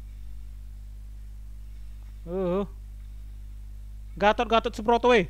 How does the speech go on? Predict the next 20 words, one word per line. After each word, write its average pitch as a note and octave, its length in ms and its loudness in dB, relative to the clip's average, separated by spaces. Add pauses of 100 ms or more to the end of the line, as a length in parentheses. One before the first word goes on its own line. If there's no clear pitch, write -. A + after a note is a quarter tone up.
(120)
Sama B3 240 10
aku C#4+ 80 6
itu. B3+ 160 8 (640)
Eh, F#3 320 4
eh. - 20 -4 (1400)
M A#3 160 8
M C4+ 160 8
ngajar, C4+ 240 10
ajar C#4 240 8
aja, C#4 80 10
M C4+ 160 8
M, C4 80 4
kroyok C#4 320 8
aja, B3+ 80 4
kroyok. C#4 320 6 (880)
Nggak A3 80 2
berani B3+ 240 10
itu, A#3 80 0
takut A#3+ 320 4
itu. F#3+ 240 4